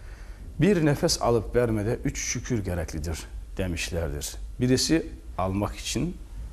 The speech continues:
alırsın, almadan yaşayamazsın. Birisi içinde tutmak için, içinde tutmasan yaşayamazsın.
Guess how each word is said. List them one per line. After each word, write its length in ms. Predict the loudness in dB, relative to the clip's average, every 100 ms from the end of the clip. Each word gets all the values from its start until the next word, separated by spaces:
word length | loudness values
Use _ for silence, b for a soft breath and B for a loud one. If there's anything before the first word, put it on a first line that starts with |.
| -2
alırsın, 680 | 4 6 4 4 2 2 0 -10 -8 2
almadan 400 | 4 4 4 4
yaşayamazsın. 800 | 4 2 0 -2 0 0 -2 -4 -6 -8 -8 B B B B B
Birisi 420 | 6 6 6 4 2
içinde 400 | 4 4 4 4
tutmak 360 | 0 -2 -2
için, 380 | -2 0 0 -2
içinde 340 | -6 2 4 4
tutmasan 500 | 2 -2 0 -2 0
yaşayamazsın. 840 | 0 0 -2 -2 -2 -2 -4 -6